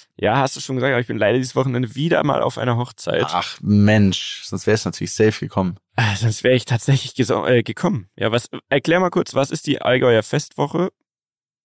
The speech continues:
Speaker 1: Wie groß ist das Ganze? Ist es so eine Mini-Wiesn oder?
Speaker 2: Ja, das ist wie eine Mini-Wiesn. Da stehen vielleicht zwei, drei Zelte, so, in denen es ein bisschen abgeht, ne? Aber es ist hier für uns, für unsere Region ist es schon was,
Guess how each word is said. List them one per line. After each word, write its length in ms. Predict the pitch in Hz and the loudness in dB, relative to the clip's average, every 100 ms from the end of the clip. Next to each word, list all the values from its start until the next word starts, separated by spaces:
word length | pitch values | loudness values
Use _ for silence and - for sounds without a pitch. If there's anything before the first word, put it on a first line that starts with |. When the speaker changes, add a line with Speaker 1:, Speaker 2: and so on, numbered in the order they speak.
| _ | _
Speaker 1:
Wie 180 | _ 127 | _ 0
groß 300 | 135 123 147 | 4 4 2
ist 140 | 147 - | -2 -4
das 160 | 147 | -2
Ganze? 240 | - 147 - | -2 -2 -4
Ist 140 | - | -8
es 120 | 139 | -4
so 320 | - 127 123 - _ | 2 4 2 0 _
eine 100 | 113 | -2
Mini-Wiesn 680 | 113 135 190 175 185 196 214 | 2 2 2 2 0 0 0
oder? 400 | 160 123 120 120 - _ _ | 2 4 4 4 0 _ _
Speaker 2:
Ja, 300 | 104 90 90 | -2 0 2
das 140 | 95 - | 0 -4
ist 160 | - | -4
wie 60 | 104 | 0
eine 100 | 98 | 2
Mini-Wiesn. 420 | 95 104 92 82 | 4 2 0 -4
Da 80 | 87 | -4
stehen 240 | - 98 | -2 -2
vielleicht 280 | 87 85 - | 0 -4 -2
zwei, 180 | - 92 | 0 0
drei 200 | 90 87 | 0 -2
Zelte, 500 | - 104 104 120 107 | 0 -2 2 2 2
so, 280 | 101 104 107 | 2 2 2
in 220 | - 98 | -2 -4
denen 140 | 95 | -4
es 80 | 92 | -4
ein 40 | - | -6
bisschen 220 | 101 - | -8 -4
abgeht, 460 | 113 - 135 135 - | -6 0 0 0 -2
ne? 240 | 101 - | -2 0
Aber 120 | 95 | -2
es 100 | 107 | -2
ist 140 | 131 - | -4 0
hier 160 | 131 | 0
für 180 | - 123 | 2 0
uns, 320 | 131 143 156 | 2 0 0
für 160 | - 107 | -2 -2
unsere 260 | 113 120 104 | 0 0 2
Region 360 | 104 110 127 | 4 4 4
ist 140 | 110 107 | 0 -6
es 60 | |
schon 180 | - 117 | -4 0
was, 340 | 107 101 - | 2 0 -8